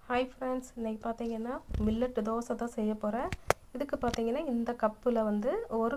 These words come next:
கப் அளவுக்கு எல்லா பொருளுமே எடுத்துக்கலாம். இதுல பார்த்தீங்கன்னா ராகி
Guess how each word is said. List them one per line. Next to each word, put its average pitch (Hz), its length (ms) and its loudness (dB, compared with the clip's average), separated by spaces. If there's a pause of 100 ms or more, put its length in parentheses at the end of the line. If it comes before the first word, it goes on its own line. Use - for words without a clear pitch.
கப் 220 220 2
அளவுக்கு 214 420 4 (220)
எல்லா 214 200 4 (100)
பொருளுமே 214 420 2
எடுத்துக்கலாம். 202 580 -4 (480)
இதுல 233 200 0 (120)
பார்த்தீங்கன்னா 233 520 4 (420)
ராகி 226 400 4